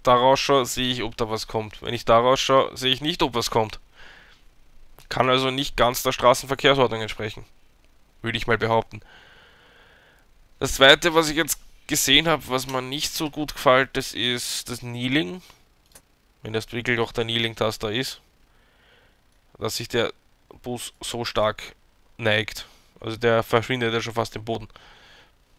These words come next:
Ich glaub, das sollte man vielleicht noch ein bisschen überarbeiten, weil das ist einfach nur unrealistisch. Und schaut auch gerade im vorderen Bereich nicht wirklich schön aus. Schaut eher aus, als wäre die Achse gebrochen vorne, als ist Kneeling. Ja,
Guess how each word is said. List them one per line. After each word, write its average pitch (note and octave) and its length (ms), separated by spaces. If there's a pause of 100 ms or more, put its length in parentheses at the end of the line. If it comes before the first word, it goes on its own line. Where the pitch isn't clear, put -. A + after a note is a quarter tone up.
(280)
Ich C3 180
glaub, A2+ 300
das A2+ 280
sollte A2+ 240
man A#2+ 80
vielleicht A2 320
noch A2 100
ein A2 60
bisschen A2+ 300
überarbeiten, G#2+ 460
weil G#2+ 100
das A2 140
ist A2 140
einfach G#2 240
nur A#2 160
unrealistisch. A2 640 (460)
Und - 140
schaut A#2 260
auch A2+ 320
gerade A#2 320
im A#2+ 80
vorderen B2 540
Bereich A2+ 400
nicht A2+ 220
wirklich A2+ 260
schön A2 200
aus. A2+ 160 (840)
Schaut A#2+ 180
eher B2 140
aus, A#2+ 120
als A2+ 100
wäre A#2 100
die A2 80
Achse A2 260
gebrochen A2+ 400
vorne, A2 340
als A2 220
ist A2 100
Kneeling. A2 300 (2250)
Ja, D3+ 400